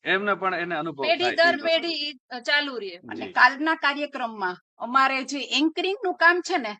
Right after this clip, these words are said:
Speaker 3: એ અમારા બાળકો જ કરવાના છે. અમે
Speaker 1: બહુ જ
Speaker 3: ક્યાંય
Speaker 1: સરસ.
Speaker 3: ચિત્રમાં નહીં, ફક્ત થોડી વ્યવસ્થામાં જ હશું.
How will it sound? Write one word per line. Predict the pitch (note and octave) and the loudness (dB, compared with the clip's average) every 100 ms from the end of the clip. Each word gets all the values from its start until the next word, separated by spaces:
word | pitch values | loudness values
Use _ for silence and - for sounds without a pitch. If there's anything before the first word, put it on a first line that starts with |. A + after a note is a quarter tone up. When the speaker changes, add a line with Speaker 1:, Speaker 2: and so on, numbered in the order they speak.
| _ | _
Speaker 3:
એ | A#3 | -6
અમારા | C4+ C4 B3 | 0 4 4
બાળકો | G#3 A3 A3 C#4 | 6 4 4 -4
જ | F#3 | -2
કરવાના | G#3 G3+ F#3+ F#3 F3+ | -4 0 0 0 -2
છે. | A#3+ B3+ _ | -4 -12 _
અમે | - - | -2 2
Speaker 1:
બહુ | A#3 | 2
જ | |
Speaker 3:
ક્યાંય | C4 E4+ G4 | 4 6 6
Speaker 1:
સરસ. | E4+ | 4
Speaker 3:
ચિત્રમાં | E4+ - D4+ C4 A3 | -2 2 2 4 2
નહીં, | G#3 G#3 | 0 4
ફક્ત | E4 E4+ - | 4 4 2
થોડી | E4 D#4+ D#4 C#4 | 2 4 0 2
વ્યવસ્થામાં | B3+ C#4 D4+ D#4+ D#4 D4 | 0 0 0 2 4 4
જ | A3 | 2
હશું. | G#3+ C#4+ C#4+ | -4 -6 -10